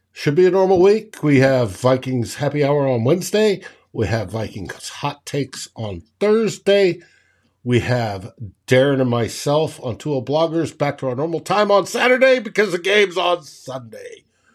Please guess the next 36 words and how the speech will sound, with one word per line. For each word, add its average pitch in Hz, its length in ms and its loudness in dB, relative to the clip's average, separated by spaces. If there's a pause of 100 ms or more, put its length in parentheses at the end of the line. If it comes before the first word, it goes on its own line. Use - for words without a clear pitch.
(180)
And 120 160 -6
then, 123 120 -2
of 123 100 -6
course, 135 280 -6
in 123 60 -12
the - 60 -12
final 123 220 -6
two 135 120 -12
minutes, 160 340 -4
we 139 60 -14
go 156 140 -4
live 214 580 2
with 180 240 -2
the 131 100 -6 (220)
final 151 380 -8
score. 190 1000 0 (1200)
And, 151 160 0
Aaron, 208 320 4
it's - 160 -2
not 175 140 2
gonna 170 140 0
be 160 100 0
windy. 135 380 -4 (260)
So 131 440 -4 (1300)
that's 165 260 0
not, 165 260 -4
five 175 240 0
miles 165 260 2
an 151 60 -4
hour 143 180 -2
is - 140 -12
nothing. - 300 -8 (1600)
Not 156 580 0
a 143 160 0
big 131 440 -2
deal. 123 420 -4